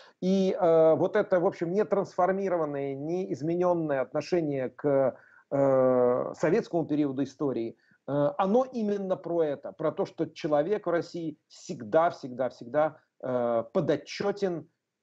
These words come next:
подвластен и в конечном счёте полностью подконтролен государству. И это важнее любых, э,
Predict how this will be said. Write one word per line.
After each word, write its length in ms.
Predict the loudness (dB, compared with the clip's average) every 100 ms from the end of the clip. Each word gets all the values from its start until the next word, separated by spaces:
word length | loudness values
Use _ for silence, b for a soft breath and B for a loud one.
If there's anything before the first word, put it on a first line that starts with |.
| _
подвластен 800 | -4 -2 -4 -4 -4 -10 -10 -10 -12
и 60 |
в 60 | -8
конечном 440 | -4 -4 -6 -10
счёте 360 | -6 -4 -4 -4
полностью 400 | 0 0 0 -6
подконтролен 640 | -14 -8 -8 -4 -4 -4
государству. 640 | -6 -6 -4 -6 -6 -8 -4
И 120 | -2
это 380 | 2 2 2 2
важнее 440 | 2 0 -4 -4
любых, 380 | -4 -4 -6 -6 -14 _ -20 _
э, 680 | -6 -4 -4 -2 -2 -2 -4